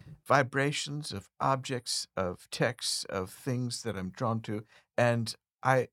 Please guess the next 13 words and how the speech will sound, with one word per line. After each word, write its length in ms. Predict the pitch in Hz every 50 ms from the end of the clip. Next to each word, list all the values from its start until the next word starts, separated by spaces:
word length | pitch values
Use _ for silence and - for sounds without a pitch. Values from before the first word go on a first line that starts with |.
| _ _ _ _ _ _ _ _ -
accept 500 | - - - - - 170 165 - - -
it, 140 | 151 - - _ _ _ _ _ _ _ _ _ _ -
uh, 220 | 117 117 117 104 - -
almost 480 | - 143 139 151 151 143 139 - -
just 240 | - - 139 - - -
as 280 | 139 139 139 135 -
is 320 | 95 87 80 82 - - - _ _ _ _ _ -
that 160 | - 107 -
I 120 | - 120 117
have 260 | 113 127 113 113 -
been 220 | 117 110 110 107
delivered 540 | 107 110 120 123 131 131 123 120 107 90 101
this 340 | 69 65 76 - - -